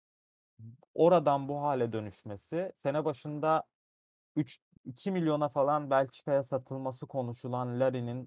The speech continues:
takımda tutulup bu sene artık Everton vesaire konuşulan bir futbolcuya dönüşmesi, on dört on beş tane gol atması Larin'in. Bunların hepsi Sergen Yalçın'a yazar. Yani,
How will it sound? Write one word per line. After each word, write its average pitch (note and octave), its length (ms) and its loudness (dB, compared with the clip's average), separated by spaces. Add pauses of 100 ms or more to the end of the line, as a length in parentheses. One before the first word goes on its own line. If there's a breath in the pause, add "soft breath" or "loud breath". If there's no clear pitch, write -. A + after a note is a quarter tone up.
takımda B2+ 460 -6
tutulup B2+ 440 -8 (180)
bu B2 100 -4
sene A#2+ 300 -4
artık A2+ 440 -6 (460)
Everton A#2 720 -4 (600)
vesaire A#2 520 0
konuşulan A2+ 640 -6
bir G2+ 60 -12
futbolcuya G#2+ 640 -8
dönüşmesi, G#2 500 -12
on B2+ 360 0
dört B2 240 0
on A#2 160 -6
beş B2+ 200 -8
tane G#2 220 -6
gol A#2+ 180 0
atması G#2+ 480 -6
Larin'in. G#2+ 340 -6 (1400)
Bunların D3+ 260 0
hepsi F#3 240 -2
Sergen C3+ 360 0
Yalçın'a A#2 360 -2
yazar. F#2+ 240 -8 (320)
Yani, G#2 400 -2